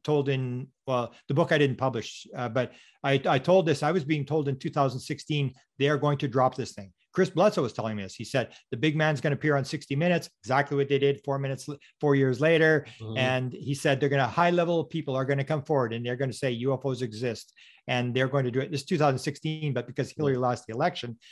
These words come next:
Speaker 1: they had to postpone it for another nine months. But it was these people that were all retired, all were interested in pushing this thing out that moved it. And then everything has sort of moved along. And we, we've gotten to this point where, uh, it's out in the open now.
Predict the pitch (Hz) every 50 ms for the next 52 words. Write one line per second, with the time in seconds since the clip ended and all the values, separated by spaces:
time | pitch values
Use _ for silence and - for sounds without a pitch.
0 | - - _ - 127 120 135 135 - 123 - - 135 123 - - 160 190 208 180
1 | 147 - - 131 123 123 123 123 123 123 123 123 123 120 123 131 135 139 135 -
2 | _ _ - _ _ _ - 143 143 151 147 143 - - 156 139 - - 180 175
3 | 175 170 156 143 143 151 151 147 143 135 123 135 - _ - - 175 - 160 156
4 | 160 170 175 190 180 - 143 135 127 131 131 131 131 123 - _ _ _ _ _
5 | - 156 160 175 175 175 170 165 160 156 147 - 165 147 139 - 147 131 110 -
6 | 160 135 - - 143 127 127 - - 127 123 123 131 127 127 139 135 - _ _
7 | _ - 123 117 120 131 151 175 175 151 135 123 117 117 - - _ _ _ _
8 | _ - 131 127 135 139 143 139 139 143 151 143 151 147 135 135 - - 151 139
9 | 135 131 139 143 139 120 131 120 123 135 147 147 139 135 127 131 131 - _ _
10 | _ _ _ - 135 131 127 127 127 131 127 123 120 - 180 139 131 131 127 120
11 | 123 135 131 117 113 139 147 147 117 131 135 123 120 - - - - 143 139 135
12 | 139 - 131 131 127 127 123 123 123 123 120 117 - - _ _ _ _ - 147
13 | 127 123 120 123 127 - - 143 - - 143 156 160 143 135 131 147 151 147 170
14 | 156 147 147 147 147 147 147 143 143 156